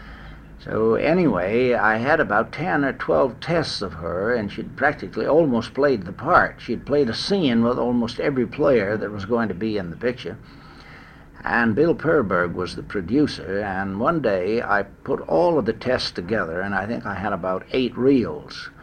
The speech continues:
And I ran all of them, and I came over and I called Bill on the phone, and I said, "Bill, I have all of the tests together. There are seven or eight reels of them. I wish you would look at them." And he said, "Why?"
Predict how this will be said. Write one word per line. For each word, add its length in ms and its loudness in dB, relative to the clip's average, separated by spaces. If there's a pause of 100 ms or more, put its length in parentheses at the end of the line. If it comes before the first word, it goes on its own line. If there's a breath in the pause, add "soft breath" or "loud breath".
(600 loud breath)
And 320 -2
I 120 2
ran 360 4
all 320 6
of 140 0
them, 220 -4
and 120 0
I 140 4
came 320 -2
over 300 0
and 120 0
I 340 -2
called 540 0
Bill 360 0
on 180 -2
the 100 -8
phone, 480 -4
and 120 -6
I 100 -4
said, 260 -6
"Bill, 400 0
I 180 2
have 340 0
all 400 2
of 80 -2
the 60 -4
tests 360 -2
together. 560 -4
There 220 -2
are 20 -4
seven 340 -2
or 120 0
eight 200 0
reels 400 0
of 140 -8
them. 180 -4
I 120 0
wish 320 -2
you 100 -2
would 140 0
look 200 6
at 200 -10
them." 120 -8
And 140 -4
he 140 -4
said, 320 -6
"Why?" 400 2